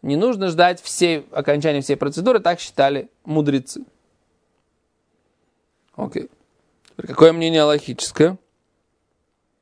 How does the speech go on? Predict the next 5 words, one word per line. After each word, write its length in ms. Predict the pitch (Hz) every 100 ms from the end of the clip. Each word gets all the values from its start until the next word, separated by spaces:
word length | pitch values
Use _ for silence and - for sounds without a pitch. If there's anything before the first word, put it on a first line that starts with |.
| _ _ _ _ _ _ _ _ _ _ _ _ _ _ _ _ _ _ _ _ _ _ _ _ _ _ _ _ _
Как 240 | - 131 131
на 220 | 135 120
алоху 420 | 107 101 - 135
у 20 |
нас? 480 | 135 151 175 - -